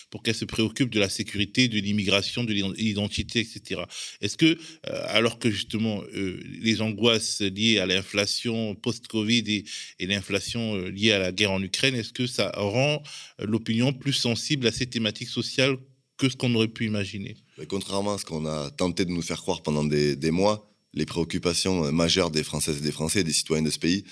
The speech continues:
Speaker 2: c'est le pouvoir d'achat et après c'est l'écologie. C'est ça qui préoccupe les gens. Un, sur le quotidien, parce qu'ils voient bien que les factures, euh, elles s'accumulent,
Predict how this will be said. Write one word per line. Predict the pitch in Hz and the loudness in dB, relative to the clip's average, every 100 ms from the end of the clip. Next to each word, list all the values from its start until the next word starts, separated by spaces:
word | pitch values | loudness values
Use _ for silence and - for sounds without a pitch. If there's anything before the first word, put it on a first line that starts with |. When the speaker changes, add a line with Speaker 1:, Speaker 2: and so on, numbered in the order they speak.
| - _ | -20 _
Speaker 2:
c'est | - - | -2 2
le | 92 | 4
pouvoir | 76 80 78 | 2 2 4
d'achat | 76 - 82 87 - _ _ _ | 4 4 2 -2 -12 _ _ _
et | 87 | 4
après | 78 - | 4 2
c'est | 82 73 | -2 -2
l'écologie. | - 76 73 82 - _ | 0 0 0 -2 -6 _
C'est | - | -6
ça | 76 110 | 0 0
qui | - | 0
préoccupe | 82 80 78 73 | -2 -2 -2 0
les | 85 | 2
gens. | 98 82 - - _ _ _ - | 2 0 -8 -20 _ _ _ 2
Un, | 110 | 4
sur | 104 90 | 4 4
le | 80 | 4
quotidien, | 87 82 87 98 | 2 0 4 4
parce | 80 - | 2 0
qu'ils | 73 76 | 0 0
voient | 80 82 | 2 4
bien | 90 | 4
que | 82 | 2
les | 71 | 0
factures, | 78 80 - 87 - - | 0 0 2 0 0 -4
euh, | 69 | -2
elles | 78 | 0
s'accumulent, | - 82 - 92 90 | 0 0 0 2 2